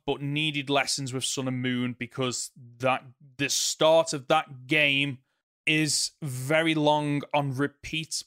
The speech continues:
playthroughs. I think it works the first time you play it, but not on repeat, repeat playthroughs. So I think they might have learned something with that there. Um, I think, I think we will get an elongated stay, uh, and I kinda hope there are reasons to revisit the school, and it isn't just something that you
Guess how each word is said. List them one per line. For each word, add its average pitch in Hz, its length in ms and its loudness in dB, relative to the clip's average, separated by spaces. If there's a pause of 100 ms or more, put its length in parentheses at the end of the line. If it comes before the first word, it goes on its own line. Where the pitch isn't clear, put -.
(100)
playthroughs. 160 440 -4
I 156 40 -12
think 165 180 -6
it 180 80 -12
works 208 240 -2
the 220 100 -4
first 247 460 0
time 180 260 4
you 151 80 2
play 139 300 0
it, - 200 -6 (160)
but - 100 -6
not 143 180 0
on 151 100 -2
repeat, 143 440 -6
repeat 135 480 -10 (100)
playthroughs. 127 520 -4 (240)
So 135 140 -2
I - 40 0
think 160 220 -6
they 165 200 -2
might 151 320 0
have 151 100 -6
learned 147 240 0
something 139 360 -4
with 135 140 -4
that 131 260 -2
there. 131 320 2 (380)
Um, 160 540 2 (380)
I 165 60 -4
think, 202 240 0
I 185 60 0
think 196 220 0
we 170 60 6
will 147 200 4
get 135 180 2
an 127 100 -2 (120)
elongated 120 720 -2
stay, 120 420 0
uh, 120 560 0
and 127 380 -4
I 147 60 -6
kinda 190 260 0
hope 170 240 0
there 156 160 2
are 147 120 4
reasons 139 440 -2
to 139 120 -8
revisit 127 440 -4
the 123 60 -14
school, 117 360 -6
and 117 120 -8
it - 40 -10
isn't 117 200 -10
just 120 180 -12
something 120 360 -10
that 113 160 -12
you 113 260 -8